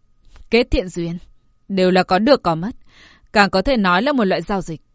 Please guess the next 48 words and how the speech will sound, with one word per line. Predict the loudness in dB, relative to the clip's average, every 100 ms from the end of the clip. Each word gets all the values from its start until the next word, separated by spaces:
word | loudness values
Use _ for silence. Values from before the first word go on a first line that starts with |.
| _ _ _ _ _
Hiện | 0 0 2
giờ | 0 0
thành | -2 0
nữ | 0 2
cô | 2 2
nói | 2 0
một | -2
câu | 0 0
kết | 0 -2
thiện | -2 -4
duyên, | -6 -8 -8 -12 -20 _ -6
mà | -2 0
lại | -2 -4
không | -4 -2 0
nói | -2 -4 -2
kết | -2 -2
cái | -2 -4
gì. | -6 -10 -10 -16 _ _ -20 -20 _ 0
Ta | 0
cảm | 2 0
thấy | 0 -2
chuyện | -2 -2
này | -2 -2 -4 -8 -16
hơi | -6 -2 -2
không | -4 -4
tốt | -6 -6
lắm. | -10 -12 -18 _ _ _ _ _ _ _ _ _ _ _ _ _ _ _ _ _ _ _ -4
Thành | -4
nữ | -2 -4
nghe | -4
thấy | -4 -4
Lâm | -4 -4
Phàm | -6 -6
nói | -6
như | -6 -6
vậy, | -8 -10 _ -2
biểu | 0
cảm | 0 -4 -8
thoáng | -8 -8 -6
biến | -6
hóa. | -6 -8 -12 -16 _ _ -20 -18
Dù | 0 2
nàng | 2 -2
ta | 0 0 0
sớm | -2 -6 -4
đã | -6
dự | -6 -8
liệu, | -6 -8